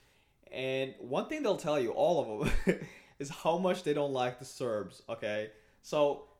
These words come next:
even if you notice today when this game was over and the Serbian lost, if you go online, uh,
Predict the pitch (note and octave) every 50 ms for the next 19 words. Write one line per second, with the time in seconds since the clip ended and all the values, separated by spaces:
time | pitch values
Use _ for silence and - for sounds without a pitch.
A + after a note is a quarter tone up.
0 | _ - D#3+ E3+ F#3+ G#3+ G3 F#3 F3 F3 D#3+ D3+ D3+ D#3 C#3+ B2+ - - C3+ B2
1 | C3 C3 B2 A2+ A2 G#2+ A2+ - - - C3 B2 A#2 A2+ A#2 - F2+ A#2 A#2 A#2
2 | A2 G#2 G2+ G2+ G2 G2 G2+ G2 F#2+ F#2 F#2 - - A#2+ A2 A#2+ A2 G#2 G#2 G#2
3 | G2+ F#2 F2 F2 - - - _ _ _ _ - B2+ B2 D3 D3 D3 C#3 B2+ A2+
4 | G#2 G#2+ A#2+ B2+ A2+ G#2 G2 F#2+ F#2+ G2 - _ _ _ _ _ _ _ - -
5 | - F#2+ G2 F#2+ F2+ -